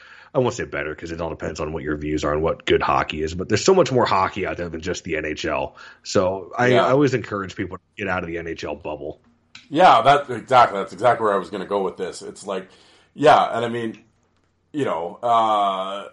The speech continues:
Speaker 2: well, yeah, and that's the thing, like my buddy was saying, <laughs> when, 'cause he's old school, he, you know,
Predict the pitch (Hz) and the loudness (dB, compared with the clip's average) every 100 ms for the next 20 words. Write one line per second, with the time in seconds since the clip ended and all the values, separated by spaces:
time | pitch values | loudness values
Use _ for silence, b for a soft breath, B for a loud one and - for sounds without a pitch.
0 | _ - 147 131 101 101 - - 139 92 | _ -4 6 6 6 2 -4 -8 -4 -4
1 | 87 113 131 147 - 135 123 107 101 101 | -2 -2 4 4 4 -2 0 0 -2 -4
2 | 95 98 95 - 107 90 - 151 - B | -2 -4 -6 -8 -8 -8 -6 -6 -6 B
3 | B B B B _ _ 185 - 151 107 | B B B B _ _ -6 -4 -6 -6
4 | 92 90 - - 123 127 98 78 135 80 | -8 -8 -12 -12 -8 -8 -10 -10 -8 -6
5 | 73 78 | -8 -12